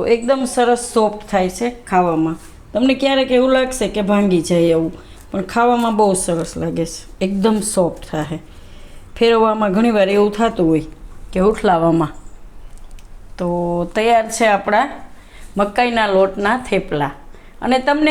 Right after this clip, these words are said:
એવું લાગે તો તમે એમાં થોડો ઘણો ઘઉંનો લોટ એ મિક્સ કરી શકો કે ચોખાનોય બાઇન્ડિંગ માટે નાખી શકો એમ. તો એકદમ સરસ બનશે એમ. તો મકાઈના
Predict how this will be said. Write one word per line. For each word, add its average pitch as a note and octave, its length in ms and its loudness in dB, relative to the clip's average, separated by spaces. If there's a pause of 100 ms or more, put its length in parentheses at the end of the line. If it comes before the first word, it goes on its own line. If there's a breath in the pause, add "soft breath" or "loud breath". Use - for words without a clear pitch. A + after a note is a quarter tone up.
એવું D4 180 2
લાગે C#4 300 2
તો C4+ 40 4 (120)
તમે C4+ 240 0
એમાં B3+ 180 2
થોડો B3+ 260 2
ઘણો A#3+ 240 2
ઘઉંનો A3+ 300 4 (100)
લોટ G3 240 2
એ - 20 2 (100)
મિક્સ E3+ 280 0
કરી E3+ 240 4
શકો F3+ 280 0
કે C4+ 80 2 (100)
ચોખાનોય A#3+ 600 0
બાઇન્ડિંગ F3+ 380 2
માટે F3 320 2
નાખી F3+ 340 0
શકો E3+ 120 0 (100)
એમ. D#3+ 60 2 (840 loud breath)
તો G#3 100 0 (280)
એકદમ G3+ 280 0 (100)
સરસ F3 340 0
બનશે E3+ 340 0 (120)
એમ. E3+ 60 4 (1040)
તો E3 100 -6 (440)
મકાઈના G#3+ 460 2